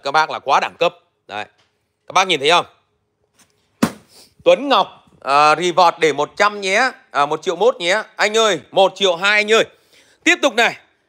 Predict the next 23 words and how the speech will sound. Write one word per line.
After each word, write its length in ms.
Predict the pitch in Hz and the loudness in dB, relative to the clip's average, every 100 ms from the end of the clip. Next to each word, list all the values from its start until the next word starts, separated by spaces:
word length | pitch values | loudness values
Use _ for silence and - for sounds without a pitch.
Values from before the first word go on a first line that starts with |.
| _ | _
lên 380 | 214 269 277 262 | -2 2 2 0
và 80 | 208 | -2
giới 180 | 208 | -2
thiệu 220 | 247 254 202 | 0 0 2
cho 100 | 226 | 2
tất 160 | 285 233 | 2 2
cả 120 | 196 | -2
các 80 | 208 | 2
bác 200 | 262 254 | 2 2
này, 160 | 190 | -2
một 240 | 175 185 - | 2 0 2
con 180 | 208 | 0
ra 400 | 196 196 196 190 | 0 -2 -2 -4
vang 280 | 185 202 196 | -2 -2 -2
này. 120 | 180 - _ _ _ | -6 -8 _ _ _
Đấy. 580 | 113 127 135 135 127 117 - _ _ | -8 -4 -4 -2 -4 -6 -12 _ _
Một 200 | 185 208 202 | -2 -2 0
thương 180 | 220 220 | -2 0
hiệu 260 | 220 190 175 | -2 -2 -6
đến 260 | 180 254 - | -8 -8 -6
từ 300 | 185 175 170 | -4 -4 -6
Anh 260 | 185 196 | -8 -8
Quốc 220 | 190 285 | -8 -8